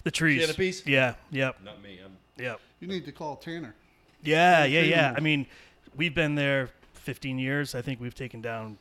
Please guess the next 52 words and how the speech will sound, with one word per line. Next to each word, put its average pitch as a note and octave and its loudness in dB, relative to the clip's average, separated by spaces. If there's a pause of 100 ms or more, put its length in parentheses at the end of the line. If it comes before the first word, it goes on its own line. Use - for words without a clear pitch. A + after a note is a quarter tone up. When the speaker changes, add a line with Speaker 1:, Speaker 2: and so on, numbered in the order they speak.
Speaker 1:
close B2 -10
to G#2+ -12
fifteen A#2+ -16
or A2 -14
sixteen A#2 -14
Speaker 3:
Wow. A2 -14
Speaker 1:
trees. A2+ -12
Speaker 2:
No A#2 -8
shit. G#2+ -14
Speaker 1:
Yeah. G#2+ -6 (100)
Speaker 2:
Really? B2 -10
Speaker 1:
Yeah. A2+ -6 (680)
Yeah, B2+ -6
they C3 -6
had C#3+ 4
a, B2+ -6
we C3+ -4
had C3+ 0
a A#2 -8
lot C3 0
that B2 -6
were A2 -8
just G#2+ -12
hanging A#2+ -8
over G#2+ -12
the G2+ -16
house. - -12 (220)
Uh, G#3 -14
when A#2+ -12
I B2 -4
first F3 0
Speaker 3:
I D#3 -6
Speaker 1:
moved C#3 -8
Speaker 3:
know. D#3+ -4
Speaker 1:
in, C#3+ -4
it - -4
was A2+ -8
hysterical. C3+ -6 (360)
You'd B2+ -6
pull F3 8
into D3+ 4
the C3 -2
driveway, B2+ 2
and A#2+ -2
there B2 -4
was G#2+ -10
this A2 -14
big C3+ -6
oak B2 -6
tree G#2+ -16
right A2+ -8
there. G#2+ -12